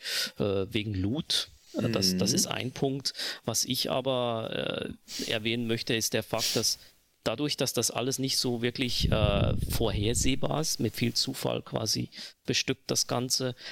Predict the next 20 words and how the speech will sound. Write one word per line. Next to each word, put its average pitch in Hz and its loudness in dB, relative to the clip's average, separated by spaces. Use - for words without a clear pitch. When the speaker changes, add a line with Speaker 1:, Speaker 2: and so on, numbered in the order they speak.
Speaker 1:
da 117 2
lernt 120 0
man 127 2
dann 113 2
schon 127 0
einiges 120 0
über 113 0
sein 113 0
Schiff - -2
und 127 0
seine 127 0
Fähigkeiten 131 -2
und 120 0
über, 117 0
über 123 0
andere, 113 0
äh, 104 0
gerade 107 -2
E-War-Fähigkeiten. 107 0
Ähm, 104 -2